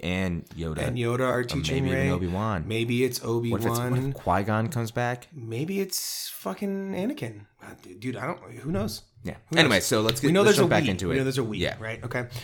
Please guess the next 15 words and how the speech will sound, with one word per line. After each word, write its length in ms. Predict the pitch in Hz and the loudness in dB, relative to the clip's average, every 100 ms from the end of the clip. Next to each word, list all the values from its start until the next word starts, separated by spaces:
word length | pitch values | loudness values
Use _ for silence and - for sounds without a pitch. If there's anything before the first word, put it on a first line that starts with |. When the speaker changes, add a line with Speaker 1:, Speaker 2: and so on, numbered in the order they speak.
| - | -12
Speaker 2:
So 400 | - 175 139 123 - | 0 4 6 4 0
then, 420 | 151 175 147 147 - - | 2 4 4 0 -4 0
uh, 40 | |
uh, 880 | 135 127 123 120 120 120 123 117 117 117 - _ _ _ | 2 4 4 2 0 0 0 0 0 -6 -16 _ _ _
we 260 | 135 139 127 | -2 0 0
hear 540 | 120 156 131 123 131 - - | -2 0 2 2 0 -2 2
tie 180 | 175 | 4
fighter 340 | 175 131 123 120 | 4 2 2 0
off 180 | 120 120 | -2 -2
in 40 | |
the 60 | 110 | -4
distance, 400 | 110 110 120 - | -6 -6 -10 -10
and 80 | 104 | -10
it's 80 | |
racing, 600 | 117 120 120 127 123 110 | -6 -4 -2 -2 -2 -4